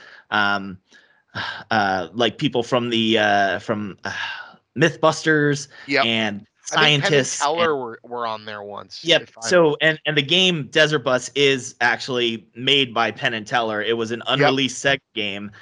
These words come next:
Speaker 1: So, uh, Penn and Teller have actually, uh, called in at least, uh, at least once every year. They've made some sort of appearance. The first year,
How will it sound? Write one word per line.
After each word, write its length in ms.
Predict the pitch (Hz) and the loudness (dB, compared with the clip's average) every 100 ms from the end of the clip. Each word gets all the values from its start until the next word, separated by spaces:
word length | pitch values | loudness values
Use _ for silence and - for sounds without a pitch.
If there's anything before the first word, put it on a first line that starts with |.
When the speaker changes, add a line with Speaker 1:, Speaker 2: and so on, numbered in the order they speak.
| - - | -20 -12
Speaker 1:
So, 440 | - 131 113 110 - | -2 0 2 0 0
uh, 320 | 113 107 - | 0 0 -4
Penn 180 | - 165 | -2 0
and 120 | 165 | 0
Teller 220 | 170 156 | 2 2
have 160 | 151 120 | 2 0
actually, 640 | 107 117 - 135 127 120 107 | 0 0 -2 -2 -2 -2 -4
uh, 320 | 113 107 98 | -2 -2 -4
called 340 | - 135 131 | -2 -2 0
in 320 | 127 117 113 113 - - - | 0 0 -2 -10 -20 -10 0
at 140 | 135 | 2
least, 500 | 139 151 147 - - - | 2 0 -2 -6 -12 -2
uh, 340 | 123 117 110 80 - - 131 | 2 2 0 -4 -10 -4 0
at 120 | 143 | 0
least 320 | 151 160 147 | 0 -2 -4
once 300 | 143 131 - | -4 -4 -2
every 260 | 123 120 110 | -2 -2 -4
year. 340 | 113 110 95 | -2 -2 -2
They've 300 | 107 113 - | -4 -6 -4
made 280 | 123 120 101 | -2 -2 -4
some 240 | - 127 | -6 -6
sort 200 | 117 117 | -4 -4
of 60 | 113 | -4
appearance. 460 | 104 131 117 110 - | -6 -4 -4 -4 -6
The 100 | 123 | -4
first 400 | 156 160 147 143 | 2 2 2 2
year, 400 | 151 139 123 | 4 4 2